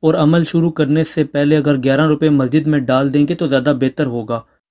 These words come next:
इस अमल को करने की इजाज़त आम है और कोई भी मर्दो ज़न इस अमल को कर सकता है। कोई भी वजीफ़ा तब ज़्यादा असर करता है जब आप नमाज की पाबंदी करें,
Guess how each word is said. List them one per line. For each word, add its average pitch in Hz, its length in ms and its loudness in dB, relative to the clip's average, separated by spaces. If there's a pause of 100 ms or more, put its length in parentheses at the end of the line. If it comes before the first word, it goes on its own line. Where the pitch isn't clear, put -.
(420)
इस 190 260 0
अमल 165 340 4
को 185 220 -2
करने 160 400 0
की - 180 -6
इजाज़त 156 680 0
आम 147 220 2
है 139 220 0 (360)
और 165 140 2 (100)
कोई 175 220 4
भी 160 180 2
मर्दो 156 380 2
ज़न 156 260 0
इस 156 180 -4
अमल 147 200 0
को 165 160 -2
कर 151 200 -4
सकता - 460 -8
है। 113 180 -6 (460)
कोई 170 160 4
भी 185 160 2
वजीफ़ा 156 460 2 (140)
तब 180 160 2
ज़्यादा 156 300 2
असर 147 240 -2
करता 156 400 -4
है 143 180 0 (400)
जब 160 180 2
आप 165 140 0
नमाज 156 400 2
की 175 140 -2
पाबंदी 139 500 0
करें, 127 340 -4